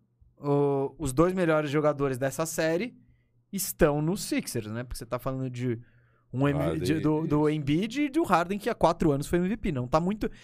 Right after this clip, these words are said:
Speaker 1: ele não tá tão longe assim do, da temporada de M V P dele.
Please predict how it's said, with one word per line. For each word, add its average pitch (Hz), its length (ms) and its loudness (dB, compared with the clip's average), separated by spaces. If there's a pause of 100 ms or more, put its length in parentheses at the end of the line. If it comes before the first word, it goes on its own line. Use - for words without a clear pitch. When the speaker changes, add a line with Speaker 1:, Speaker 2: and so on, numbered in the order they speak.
(200)
Speaker 1:
ele 139 120 0
não 175 120 4
tá 277 120 6
tão 320 200 4
longe 254 300 4
assim 165 260 0
do, 139 360 0 (260)
da 139 140 4
temporada 156 520 4
de 139 100 -2
M 143 100 -4
V 131 120 -10
P 131 200 -12
dele. 113 320 -10